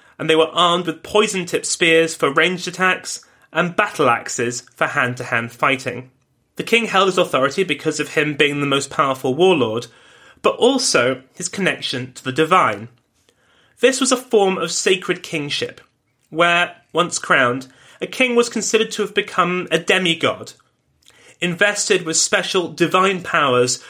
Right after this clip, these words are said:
over the weather and the physical environment. They were also the chief priest,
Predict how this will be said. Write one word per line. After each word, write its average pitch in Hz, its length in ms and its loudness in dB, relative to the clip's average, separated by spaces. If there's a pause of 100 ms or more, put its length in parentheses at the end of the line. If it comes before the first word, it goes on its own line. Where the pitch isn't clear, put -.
(180)
over 160 200 2
the 147 120 2
weather 170 500 2 (240)
and 185 160 0
the 180 60 0
physical 139 400 -4
environment. 131 720 0 (800)
They 180 100 4
were 180 60 6
also 208 360 2
the 165 80 2
chief 147 320 -4
priest, - 540 -2